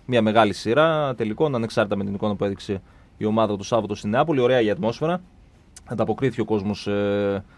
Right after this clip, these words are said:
σε αυτή την κίνηση που έκανε το τμήμα να αλλάξει την έδρα, να πάει από την, ε, Μίκρα στην, ε, Νεάπολη. Handball ανδρών, ε, ένα μάτς το οποίο νομίζω ότι δεν χάνεται.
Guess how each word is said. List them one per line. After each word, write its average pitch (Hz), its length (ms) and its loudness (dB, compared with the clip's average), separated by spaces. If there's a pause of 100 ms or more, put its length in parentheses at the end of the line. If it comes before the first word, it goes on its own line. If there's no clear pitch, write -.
(120)
σε - 120 -8
αυτή 110 180 -2
την 104 320 0
κίνηση 113 300 -4
που 110 120 2
έκανε 110 220 2
το 104 80 0
τμήμα 107 260 0
να 104 80 0
αλλάξει 110 280 2
την 107 100 -2
έδρα, 107 200 0
να 98 100 -4
πάει 104 180 0
από 101 140 -2
την, 101 260 -4
ε, 101 420 -4 (380)
Μίκρα 110 280 2
στην, 98 300 0
ε, 98 140 2
Νεάπολη. 196 540 2 (380)
Handball 175 280 6
ανδρών, 175 460 4
ε, 165 560 2
ένα 160 220 4
μάτς 156 180 2
το 156 60 2
οποίο 156 200 2
νομίζω 151 300 0
ότι 135 840 0
δεν 139 160 4
χάνεται. 113 480 2